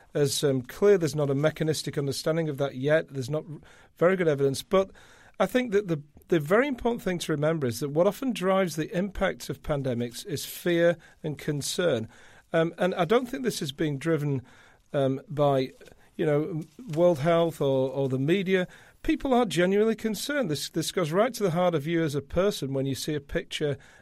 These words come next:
of, of a baby with a, a deformed head. It's a, it's a harrowing thing to see, and I think that's part of the horror of, of this disease. So I think it, it's gonna be big in terms of the geographic spread, but also in terms of the public concern about it.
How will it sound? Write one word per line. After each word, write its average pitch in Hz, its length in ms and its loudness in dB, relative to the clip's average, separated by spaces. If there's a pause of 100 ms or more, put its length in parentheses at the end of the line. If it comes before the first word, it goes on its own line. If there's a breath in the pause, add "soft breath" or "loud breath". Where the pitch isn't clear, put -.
of, 143 200 -2
of 147 220 -4
a 139 80 0
baby 143 520 0
with 139 200 0
a, 135 140 2 (320 soft breath)
a 143 60 -4
deformed 156 560 0
head. 156 480 0
It's - 260 -8
a, 156 160 -4
it's 180 220 -2
a 165 40 2
harrowing 165 540 2
thing 151 300 -4
to 143 180 -6
see, 131 300 -2
and 120 100 -2
I 131 40 -4
think 151 260 -6 (320 loud breath)
that's 185 240 2
part 170 280 2
of 143 140 0
the 139 200 0
horror 139 360 0
of, 135 280 -6
of 123 200 -8
this 127 160 -6
disease. 135 460 -4
So 151 100 -4
I - 20 -10
think 170 220 -4
it, 156 400 -8
it's - 140 -12
gonna 147 160 -4
be 139 100 -2
big 165 380 0 (320 soft breath)
in 147 100 -6
terms 147 320 0
of 139 80 -4
the 131 80 -2
geographic 151 540 -2
spread, 123 360 -2 (320 soft breath)
but 156 120 0
also 156 240 2
in 139 100 -4
terms 131 320 -6
of 131 60 -10
the 131 80 -6
public 139 420 -6
concern 139 540 -6
about 113 360 -10
it. - 120 -18